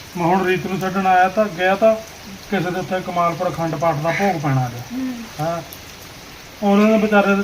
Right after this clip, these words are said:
Speaker 1: ਟੈਂਟ ਲੱਗਿਆ ਵਾ,
Speaker 2: ਹਾਏ।
Speaker 1: ਉਹ ਸਾਰੇ ਬਾਹਰ ਖੜੇ ਦੇਖਣ ਲੱਗੇ ਹੋਏ ਆ।
Speaker 2: ਵੀ ਮੀਂਹ ਪੈਂਦਾ।
Speaker 1: ਮੀਂਹ ਜਦ, ਜਦ ਕਿਹੜਾ ਪੈਣਾ ਸ਼ੁਰੂ ਹੋ ਗਿਆ ਤਾਂ, ਨਾਰਮਲ ਜਿਹਾ ਜਿਹੜੀ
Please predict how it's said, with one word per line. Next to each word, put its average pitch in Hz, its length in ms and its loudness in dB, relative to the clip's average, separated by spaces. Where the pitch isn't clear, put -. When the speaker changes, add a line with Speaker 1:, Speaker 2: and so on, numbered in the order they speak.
Speaker 1:
ਟੈਂਟ 185 240 4
ਲੱਗਿਆ 170 340 2
ਵਾ, 190 200 0
Speaker 2:
ਹਾਏ। 208 220 -8
Speaker 1:
ਉਹ 185 140 -4
ਸਾਰੇ 180 320 6
ਬਾਹਰ 165 260 2
ਖੜੇ 160 200 -4
ਦੇਖਣ 147 320 -4
ਲੱਗੇ 127 180 -6
ਹੋਏ 117 180 -10
ਆ। 113 60 -14
Speaker 2:
ਵੀ 285 100 -4
ਮੀਂਹ 254 200 -6
ਪੈਂਦਾ। 247 340 -6
Speaker 1:
ਮੀਂਹ 240 240 4
ਜਦ, 180 280 2
ਜਦ 190 220 4
ਕਿਹੜਾ 240 180 4
ਪੈਣਾ 226 320 6
ਸ਼ੁਰੂ 247 220 4
ਹੋ 247 60 4
ਗਿਆ 220 160 8
ਤਾਂ, 226 360 4
ਨਾਰਮਲ 202 420 6
ਜਿਹਾ 254 580 6
ਜਿਹੜੀ 254 320 2